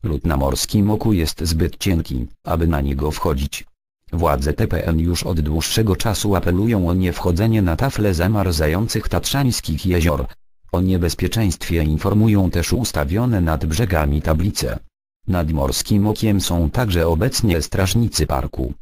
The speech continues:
ale mimo ich upomnień, turyści wchodzą na zamarznięte jezioro.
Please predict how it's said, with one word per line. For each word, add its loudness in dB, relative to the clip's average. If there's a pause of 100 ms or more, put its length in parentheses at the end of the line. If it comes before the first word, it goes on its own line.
(120)
ale 2
mimo 4
ich -2
upomnień, 0 (260)
turyści 0
wchodzą 0
na 2
zamarznięte 0
jezioro. -2